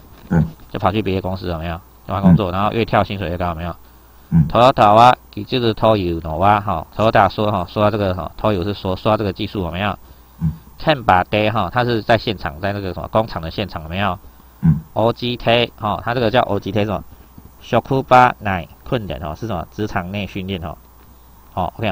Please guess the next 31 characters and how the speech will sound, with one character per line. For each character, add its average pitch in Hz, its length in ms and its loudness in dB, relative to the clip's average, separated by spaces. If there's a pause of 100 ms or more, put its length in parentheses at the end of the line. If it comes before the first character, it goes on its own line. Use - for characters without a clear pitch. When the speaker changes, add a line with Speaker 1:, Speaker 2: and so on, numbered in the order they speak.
Speaker 2:
哦， - 120 -4
通 123 240 4
し 101 160 -4
て， - 120 -8
他 120 100 -4
们 127 100 -6
透 135 140 0
过 120 100 4
这 120 60 0
个 113 100 2
职 107 220 -6
场 92 240 -6
内 101 160 -6
训 95 180 -10
练， 98 140 -6
他 110 60 -4
们 101 100 -6
叫 107 80 -4
做 107 100 -2
O 92 160 -4
G 92 200 -8
T， 90 180 -6
有 85 140 -6
没 82 100 -12
有？ 82 100 -10 (480)
Speaker 1:
嗯， 76 300 2
嗯。 - 60 -6
Speaker 2:
O 101 160 2
J 98 260 -2
T，O 98 540 -6
G 95 340 -8